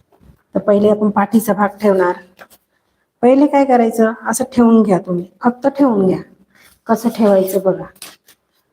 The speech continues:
असं ठेवून आणि ॲडजस्ट करून बघायचं कुठे काय बसतंय, असं ठेवून बघायचं. बघा, इथे आपण कटोरी ठेवली.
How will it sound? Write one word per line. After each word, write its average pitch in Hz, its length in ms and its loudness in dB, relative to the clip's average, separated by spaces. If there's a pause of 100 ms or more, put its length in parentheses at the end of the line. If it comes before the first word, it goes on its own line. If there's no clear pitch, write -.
असं 214 300 -4
ठेवून 254 260 2
आणि 233 200 4
ॲडजस्ट 233 420 0
करून 214 260 0
बघायचं 196 460 0
कुठे 262 220 -4
काय 226 200 0
बसतंय, 208 500 0 (2000)
असं - 220 0
ठेवून 220 240 2
बघायचं. 180 380 -2 (1600)
बघा, 180 280 -6
इथे 185 240 -4
आपण 196 220 0
कटोरी 196 380 0
ठेवली. 190 420 -2